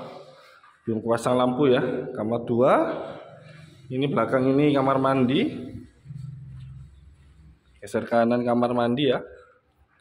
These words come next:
Sudah full duct, nanti di atas ini ada tandon air, ya. Kamar mandinya cukup gede. Ini dapur, dapur posisi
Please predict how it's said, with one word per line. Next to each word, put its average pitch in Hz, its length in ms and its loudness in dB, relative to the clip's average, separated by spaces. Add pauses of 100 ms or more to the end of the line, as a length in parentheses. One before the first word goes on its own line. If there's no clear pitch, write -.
Sudah 123 260 2
full 147 300 2
duct, 165 260 -2
nanti 147 240 -2
di 143 80 -2
atas 135 320 -2
ini 170 140 0
ada 156 240 -2
tandon 123 340 -2
air, 127 160 -2
ya. 107 180 -4 (1040)
Kamar 120 240 0
mandinya 123 480 0 (560)
cukup 135 320 -2
gede. - 380 -4 (1700)
Ini 131 160 -2
dapur, 131 480 4 (320)
dapur 107 320 0
posisi 139 320 0